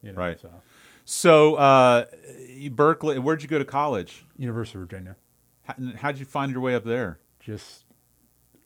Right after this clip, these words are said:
Speaker 1: knew a couple of people that had been there, sort of wanted to get out of town.
Speaker 2: Yeah.
Speaker 1: And, um, you know, ha-, had a good, a, a, a pretty good in,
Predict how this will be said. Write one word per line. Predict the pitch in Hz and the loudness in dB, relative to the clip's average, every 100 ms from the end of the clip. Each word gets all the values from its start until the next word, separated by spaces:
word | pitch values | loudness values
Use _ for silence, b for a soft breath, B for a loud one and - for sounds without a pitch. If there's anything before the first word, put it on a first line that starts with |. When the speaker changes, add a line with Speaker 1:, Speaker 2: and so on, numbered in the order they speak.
| - | -16
Speaker 1:
knew | 107 113 | -12 -10
a | 113 | -10
couple | 110 - | -12 -12
of | 95 | -14
people | - 110 113 104 | -14 -14 -14 -14
that | 101 | -14
had | 92 87 | -14 -16
been | 104 107 | -14 -12
there, | 110 113 113 110 113 _ | -12 -12 -12 -12 -16 _
sort | _ 110 107 | _ -14 -12
of | |
wanted | 101 101 98 | -12 -14 -16
to | 98 | -16
get | 98 | -16
out | 95 104 | -14 -14
of | 101 - | -16 -16
town. | 101 104 110 113 | -14 -12 -12 -4
Speaker 2:
Yeah. | 101 95 90 _ _ | -2 -2 -4 _ _
Speaker 1:
And, | 104 95 95 90 95 | -18 -16 -16 -14 -14
um, | 95 92 92 107 _ | -14 -14 -16 -20 _
you | 110 | -20
know, | 95 95 90 _ 127 104 _ _ _ _ - - | -20 -20 -20 _ _ -20 _ _ _ _ -20 -20
ha-, | 101 _ _ - _ | -20 _ _ -20 _
had | 107 92 | -18 -16
a | |
good, | 95 98 90 113 _ - _ | -14 -14 -16 -20 _ -20 _
a, | 123 - 113 | -20 -16 -18
a, | - | -16
a | 110 | -16
pretty | - 127 | -12 -10
good | 113 113 - | -10 -12 -14
in, | 110 113 117 113 | -14 -12 -12 -14